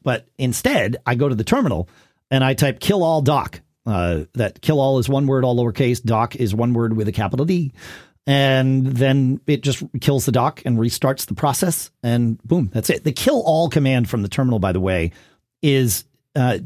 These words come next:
a way of killing processes by name instead of by process number. So I do kill all space, the name of the process. With this, it happens to be just dock. So it's super simple to remember. And, um, and it, it, it solves that problem.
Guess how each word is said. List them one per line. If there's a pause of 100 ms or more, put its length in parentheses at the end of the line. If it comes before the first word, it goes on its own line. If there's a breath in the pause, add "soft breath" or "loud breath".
a
way
of
killing
processes
by
name
instead
of
by
process
number. (380 soft breath)
So
I
do
kill
all
space,
the
name
of
the
process.
With
this,
it
happens
to
be (120)
just
dock.
So
it's
super
simple
to
remember. (540 soft breath)
And,
um, (760)
and
it,
it,
it
solves
that
problem.